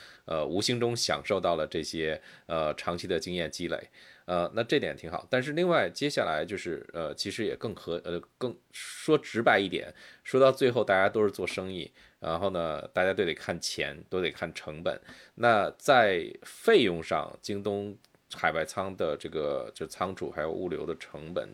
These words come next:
结构、费用成本结构大概是什么样子的？呃，能不能跟，呃，亚马逊的F B A做一个横向比较？因为我知道我们有很多的商家其实都是亚马逊的卖家，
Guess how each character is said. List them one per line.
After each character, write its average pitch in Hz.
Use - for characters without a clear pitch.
结 73
构、 85
费 143
用 101
成 87
本 90
结 -
构 104
大 80
概 82
是 80
什 76
么 82
样 98
子 80
的？ 73
呃， 76
能 92
不 131
能 107
跟， 107
呃， 80
亚 113
马 80
逊 98
的 80
F 82
B 92
A 98
做 92
一 80
个 92
横 -
向 95
比 87
较？ -
因 110
为 113
我 85
知 -
道 95
我 78
们 78
有 76
很 78
多 85
的 82
商 80
家 76
其 -
实 80
都 80
是 82
亚 80
马 76
逊 82
的 76
卖 87
家， 69